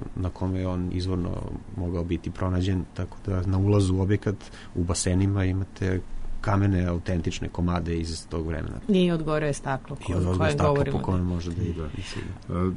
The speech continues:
Speaker 3: tržni centar vaš, on se naslanja na Biblioteku grada Beograda,
Speaker 1: Da.
Speaker 3: to je nekada bio hotel, Srpska kruna.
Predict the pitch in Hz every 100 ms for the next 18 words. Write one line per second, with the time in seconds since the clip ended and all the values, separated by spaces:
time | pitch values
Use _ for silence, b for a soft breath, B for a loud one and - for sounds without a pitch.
0 | 101 101 92 92 98 - 113 101 98 120
1 | 117 98 92 110 104 - 101 - 101 95
2 | - 107 95 87 85 85 85 78 80 90
3 | 90 92 101 90 87 80 73 80 107 127
4 | 104 95 95 95 95 85 80 87 85 -
5 | 95 101 139 85 - 95 - 82 - 98
6 | 139